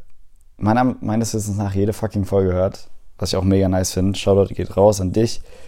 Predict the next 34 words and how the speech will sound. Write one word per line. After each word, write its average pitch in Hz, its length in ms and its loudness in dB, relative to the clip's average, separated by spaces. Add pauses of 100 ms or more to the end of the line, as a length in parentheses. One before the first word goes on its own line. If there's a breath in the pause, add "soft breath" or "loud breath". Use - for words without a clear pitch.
(240 soft breath)
Hoffentlich 156 440 8
grad 120 200 8
nicht 113 180 6
wieder 110 140 8
beim 98 180 6
Training. 107 440 4
Ich - 100 -4
verstehe - 300 -2
nicht, 85 140 -4
wie 90 60 -4
man 87 220 -4 (340)
Podcast - 520 -4
beim - 200 -6
Training 90 400 0
hören 87 160 -4
kann. 95 340 -4
Also 87 200 -4 (140)
kann 95 160 -2
ich 92 160 -4
niemals. 98 480 2 (520 soft breath)
Ich - 60 -18
brauche 104 160 0
mal 98 120 2
irgendwas 98 260 0
zum 98 120 -6
Ausrasten. 98 720 0 (600 soft breath)
Auf 110 300 6
jeden 131 180 6
Fall 131 140 4
hat 117 140 4
der 113 100 10
die 113 80 6
Folge 110 340 8
gehört. 101 500 6